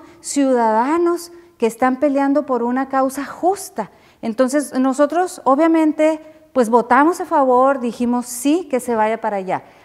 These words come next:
Ahora me dicen, "¿Y qué va a pasar con los otros ahorros que se van a hacer, tanto de los vuelos, tanto de gastos médicos mayores, alimentación, viáticos?". Todo eso fue eliminado y da un total de doce millones de pesos.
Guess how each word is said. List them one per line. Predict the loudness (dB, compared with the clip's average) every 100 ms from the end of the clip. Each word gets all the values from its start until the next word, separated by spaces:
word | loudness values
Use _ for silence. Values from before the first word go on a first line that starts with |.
| _
Ahora | 4 6 4
me | 0 -2
dicen, | -4 -6 -6
"¿Y | -2
qué | 4
va | 4
a | 4
pasar | -2 -4 -2
con | 0
los | 0 -2
otros | -4 -6 -4
ahorros | 0 0 -2 -4
que | -8
se | -4
van | -4 -4
a |
hacer, | -6 -6
tanto | -6 -6 -6
de |
los | -6 -8
vuelos, | -6 -4 -4 -4 -6 -4
tanto | -6 -4 -6
de | -8
gastos | -6 -6 -8
médicos | -12 -12 -10
mayores, | -8 -4 0 0 -2
alimentación, | -4 -4 -6 -6 -8 -4 -2 0 -2 -10 -20 -8
viáticos?". | 2 4 4 2 -6 -2 -2 0
Todo | 4 6 4
eso | 2
fue | 0 0
eliminado | 0 0 0 0 0 -2
y | -4
da | -2 0
un | -2
total | -6 -6 -4
de | -4
doce | -6 -6 -8
millones | -8 -8 -10 -10
de |
pesos. | -10 -10 -10 -16